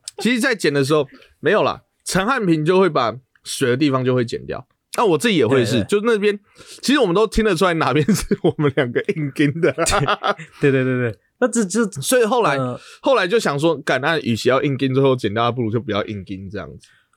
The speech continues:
Speaker 2: 所以你们听上下集，有时候就会发现下集真的超，超级特别短。
Speaker 1: 嗯。所以，所以我们基-，基本上我们在做的事情还是就是希望可以让我们的听众朋友可以听到，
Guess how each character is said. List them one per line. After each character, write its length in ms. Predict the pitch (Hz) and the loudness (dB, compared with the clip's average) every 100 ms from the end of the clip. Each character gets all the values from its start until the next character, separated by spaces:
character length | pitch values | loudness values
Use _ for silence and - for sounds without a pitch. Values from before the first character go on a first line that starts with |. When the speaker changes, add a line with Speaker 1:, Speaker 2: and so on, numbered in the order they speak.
| _ _ | _ _
Speaker 2:
所 160 | - 269 | -6 0
以 60 | |
你 60 | 214 | 2
们 100 | 151 | 2
听 160 | 160 | 2
上 160 | 190 175 | 0 0
下 140 | 175 | -2
集， 80 | 135 | -2
有 80 | 120 | -2
时 80 | 113 | 0
候 80 | 127 | 0
就 80 | |
会 60 | 135 | 0
发 120 | 123 | 0
现 120 | 131 | 0
下 200 | 117 151 | 0 -2
集 140 | 117 101 | -2 -6
真 200 | - 120 | -6 -6
的 40 | |
超， 280 | 107 - 139 - | -4 -4 -6 -6
超 240 | - 135 | -2 -2
级 180 | 120 107 | -2 -6
特 160 | 127 | -4
别 140 | 113 98 | -4 -6
短。 220 | 101 - _ _ _ _ - - - - 214 - | -10 -16 _ _ _ _ -12 -12 -16 -4 -2 0
Speaker 1:
嗯。 260 | 190 208 - - - - | -2 -2 -4 -12 -20 -12
所 180 | - 269 | -2 -2
以， 180 | 190 - | -2 -2
所 160 | 240 | 0
以 40 | 247 | 2
我 100 | 151 | 2
们 160 | 139 | 0
基-， 280 | 135 208 190 | 0 -2 -2
基 160 | - 226 | -2 0
本 180 | 180 123 | 0 0
上 220 | 143 135 | -2 0
我 60 | 131 | 0
们 180 | 135 143 | -2 -2
在 160 | 208 | -2
做 200 | 175 175 | 0 2
的 40 | 139 | 2
事 140 | 160 | 0
情 100 | 123 | -2
还 120 | 117 | -4
是 160 | 117 127 | -4 0
就 100 | 143 | 0
是 60 | |
希 160 | 135 151 | 0 -2
望 100 | 147 | -2
可 100 | 135 | 0
以 40 | |
让 160 | 120 135 | 0 -2
我 40 | |
们 80 | 101 | -4
的 120 | 107 | -4
听 220 | 104 165 180 | -2 -2 0
众 240 | 185 147 | 0 0
朋 160 | 127 123 | -2 -2
友 160 | 120 | -4
可 120 | 98 127 | -2 -2
以 80 | |
听 200 | 113 117 | -2 -4
到， 180 | 117 113 | -2 -2